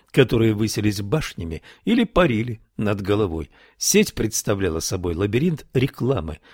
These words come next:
указателей и музыки, на которые наслаивались плавающие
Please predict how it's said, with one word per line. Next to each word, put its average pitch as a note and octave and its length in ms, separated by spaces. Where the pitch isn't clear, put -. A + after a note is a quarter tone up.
указателей B2 840
и C#3 100
музыки, B2+ 520
на C#3 160
которые B2 380
наслаивались G2+ 800
плавающие F2+ 720